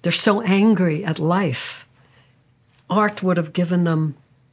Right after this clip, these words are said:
some form of expression, a way to let go,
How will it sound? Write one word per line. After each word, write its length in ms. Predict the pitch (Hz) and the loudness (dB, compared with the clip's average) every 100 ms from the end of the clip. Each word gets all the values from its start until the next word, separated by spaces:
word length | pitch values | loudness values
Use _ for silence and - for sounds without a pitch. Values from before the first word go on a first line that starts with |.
| _ _ _ _ _ | _ _ _ _ _
some 420 | - - 170 165 | -6 -2 0 -2
form 340 | 165 190 185 175 | -4 -4 -2 -2
of 140 | 156 | -4
expression, 760 | - - - 175 - - - - - | -6 -6 -6 -6 -6 -10 -14 -20 -10
a 80 | 156 | -6
way 200 | 160 165 | -4 -4
to 100 | 160 | -4
let 340 | 147 160 - | -4 -4 -4
go, 540 | - 156 170 143 175 | -2 0 0 -4 -10